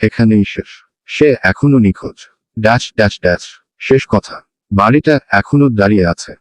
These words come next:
শিলা রানীর ঘরের নীল দরজাটা বন্ধ, কেউ খোলে না। কিন্তু জানালায় মাঝে মাঝে একটা ছায়া দাঁড়িয়ে থাকে, এক হাত উঁচিয়ে যেন কাউকে ডাকছে। তুমি যদি কখনো টুটপাড়ায়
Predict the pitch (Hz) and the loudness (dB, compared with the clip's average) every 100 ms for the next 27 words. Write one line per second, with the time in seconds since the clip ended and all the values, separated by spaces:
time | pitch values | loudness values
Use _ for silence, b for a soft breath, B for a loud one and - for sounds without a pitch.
0 | _ _ _ - 139 165 156 101 95 113 | _ _ _ 0 2 4 4 4 2 2
1 | - 117 131 117 107 107 98 92 98 117 | 0 2 2 2 2 2 2 0 0 0
2 | 101 90 85 156 - _ _ _ 123 139 | 2 2 2 -2 -4 _ _ _ 2 2
3 | - 104 90 82 - _ _ _ _ 135 | 2 0 2 0 -8 _ _ _ _ 2
4 | 147 160 131 110 131 113 113 113 101 95 | 2 2 2 2 2 2 0 0 0 0
5 | 104 104 98 - - - 127 - 123 117 | 0 2 2 0 -4 -4 -8 -2 -2 -2
6 | - 101 120 139 123 120 123 - 87 98 | -2 0 0 0 0 0 0 -4 -4 -4
7 | - _ _ - 101 110 - 147 135 123 | -6 _ _ -4 -2 -2 -2 -4 -2 0
8 | 143 143 107 80 78 - 92 85 82 80 | 2 0 0 0 0 0 -2 -2 -2 -4
9 | - - - _ _ _ _ _ _ _ | -6 -16 -18 _ _ _ _ _ _ _
10 | _ 120 131 151 120 117 143 - - 135 | _ 0 2 2 2 2 2 0 0 0
11 | 139 - 101 104 95 87 | 0 0 -2 2 2 0